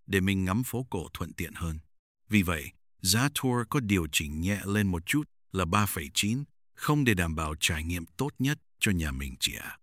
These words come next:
Em gửi chị tóm tắt lịch trình Heimbad ngay tại đây để chị xem cho nhanh nhé. Ngày một, Hà Nội, Quản Bạ,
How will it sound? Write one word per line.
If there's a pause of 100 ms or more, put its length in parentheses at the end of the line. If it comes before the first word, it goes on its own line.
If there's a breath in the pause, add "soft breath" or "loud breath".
(420)
Em
gửi
chị
tóm
tắt (140)
lịch
trình
Heimbad
ngay
tại
đây (260 loud breath)
để
chị
xem
cho
nhanh
nhé. (480)
Ngày
một, (480)
Hà
Nội, (380)
Quản
Bạ,